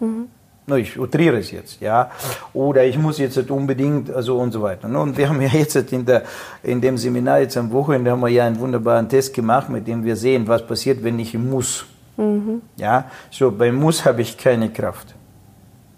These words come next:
Speaker 2: Muss gibt keine Kraft.
Speaker 1: Ja.
Speaker 2: Ja, der Körper auf Muss gibt keine Kraft. Da-, dafür gibt's einen Test und das kann man jedem also leicht beweisen.
Speaker 1: Soll, ist das der hier?
Speaker 2: Ja,
Speaker 1: Sollen wir
Speaker 2: das
Speaker 1: den mal machen?
Speaker 2: <laughs>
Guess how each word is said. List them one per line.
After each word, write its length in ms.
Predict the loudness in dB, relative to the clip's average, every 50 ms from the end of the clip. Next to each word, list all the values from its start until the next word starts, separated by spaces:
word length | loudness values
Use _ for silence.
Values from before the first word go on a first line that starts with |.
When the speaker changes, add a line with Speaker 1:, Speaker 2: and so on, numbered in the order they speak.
| _ _ -20 -20 -20 -20 -10 -2
Speaker 2:
Muss 300 | 2 2 2 2 2 -2
gibt 220 | -6 -8 -8 -8
keine 300 | -4 -2 -2 -2 -2 -4
Kraft. 340 | -6 -8 -10 -10 -10 -14 -20 -20 -20 -12 -8
Speaker 1:
Ja. 240 | -6 -4 -4 -4 -6 -10 -16 -20 -20 -20 -20 -20 -20 -18 -10
Speaker 2:
Ja, 200 | -6 -4 -4 -4 -6 -6 -6
der 60 | -6
Körper 520 | -2 2 4 4 4 4 4 2 2 2 2 -2 -10 -18 -20 -18 -2
auf 300 | 2 2 2 2 0 -2 2
Muss 420 | 4 6 6 6 4 2 -2 -8 -8
gibt 240 | -8 -8 -8 -10 -6
keine 280 | 0 2 2 2 2 -2
Kraft. 300 | -4 -6 -6 -6 -6 -8
Da-, 40 |
dafür 360 | -8 -4 0 0 0 0 0 -2
gibt's 260 | -2 -4 -4 0 0 0
einen 160 | 0 0 2
Test 260 | 2 2 2 2 -2
und 140 | -4 0 0
das 120 | 0 0
kann 160 | 2 0 2
man 120 | 2 2 2
jedem 360 | 0 0 0 -2 -2 -4 -4
also 240 | -6 -8 -6 -4 -2
leicht 280 | -2 -2 -2 -2 -4
beweisen. 400 | -6 -8 -6 -6 -8 -10 -12 -16 -20 -8
Speaker 1:
Soll, 280 | -2 0 0 0 0 -2 -4 -6
ist 180 | -4 -6 -4 -2
das 140 | -4 -4 -2
der 140 | 0 0 2
hier? 120 | 2 0 -2 -4 -6 -12
Speaker 2:
Ja, 80 | -12 -10 -6 -2
Speaker 1:
Sollen 180 | 0 0 2 2
wir 60 | 2
Speaker 2:
das 40 | 2
Speaker 1:
den 100 | 2 2
mal 120 | 2 2
machen? 240 | 2 0 0 0 -2 -2 -2 -4 -6
Speaker 2:
<laughs> 0 | -4